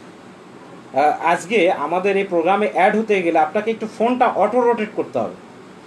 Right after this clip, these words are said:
আপনার যে ফোনের, আহ, নিচের থেকে অপশনটা, আহ, যে, আহ, নোটিফিকেশন যে ইয়ে আছে,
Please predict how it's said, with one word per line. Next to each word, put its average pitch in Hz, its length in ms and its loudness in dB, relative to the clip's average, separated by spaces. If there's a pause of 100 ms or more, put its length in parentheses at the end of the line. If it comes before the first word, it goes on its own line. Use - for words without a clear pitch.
(200)
আপনার 170 260 -2
যে 170 160 0
ফোনের, 170 420 0 (140)
আহ, 127 260 0
নিচের 143 260 -6
থেকে - 140 -4
অপশনটা, 175 500 -2
আহ, 123 440 -2 (100)
যে, 123 140 -6 (140)
আহ, 120 160 -8
নোটিফিকেশন 165 540 -6
যে 147 180 -4 (160)
ইয়ে 135 160 -2
আছে, 175 220 -6